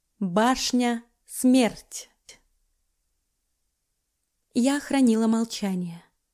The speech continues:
Ещё в Калифорнии мне удалось убедить себя в собственном психическом здравии, но окончательное подтверждение реальности пережитых событий получила только сейчас.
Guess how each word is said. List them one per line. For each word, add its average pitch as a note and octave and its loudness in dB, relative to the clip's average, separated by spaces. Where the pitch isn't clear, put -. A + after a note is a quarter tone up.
Ещё A3+ 0
в - -14
Калифорнии A#3 4
мне G#3+ 4
удалось A3+ 0
убедить A#3 0
себя A3 0
в - -6
собственном A3+ 2
психическом A#3+ -2
здравии, G3+ -2
но A#3+ 6
окончательное A#3 2
подтверждение G#3 0
реальности A3+ 2
пережитых A3+ 0
событий G#3+ -2
получила C4 4
только B3+ 0
сейчас. A3+ -6